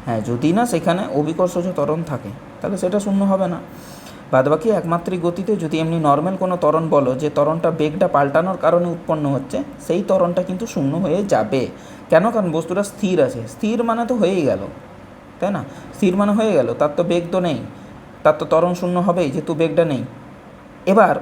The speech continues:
অভিকর্ষজ ত্বরণ থাকলে গল্পটা আলাদা হতো, সেক্ষেত্রে বেগটা শূন্য হলেও কিন্তু ত্বরণ থাকতো,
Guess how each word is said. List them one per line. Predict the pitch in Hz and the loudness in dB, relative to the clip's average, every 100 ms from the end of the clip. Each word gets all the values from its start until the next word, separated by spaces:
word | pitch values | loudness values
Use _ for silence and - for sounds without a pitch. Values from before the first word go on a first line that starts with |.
| 175 | 2
অভিকর্ষজ | 185 262 269 277 285 | 2 2 2 0 0
ত্বরণ | 269 214 214 | 2 2 0
থাকলে | 226 247 | 0 2
গল্পটা | 185 165 190 | 2 2 0
আলাদা | 196 170 190 | 0 0 0
হতো, | 156 135 131 113 - - - - - - - | -2 -4 -6 -6 -12 -20 -20 -20 -20 -20 -6
সেক্ষেত্রে | - 165 175 226 | 0 2 4 4
বেগটা | 220 156 147 | 4 4 2
শূন্য | 180 160 165 | 0 0 -2
হলেও | 175 151 151 202 | 0 4 4 4
কিন্তু | 208 185 170 | 2 -4 -2
ত্বরণ | 131 151 240 - - - - | 0 0 -2 -6 -18 -20 -6
থাকতো, | 123 - - 156 135 | -6 -6 -2 2 2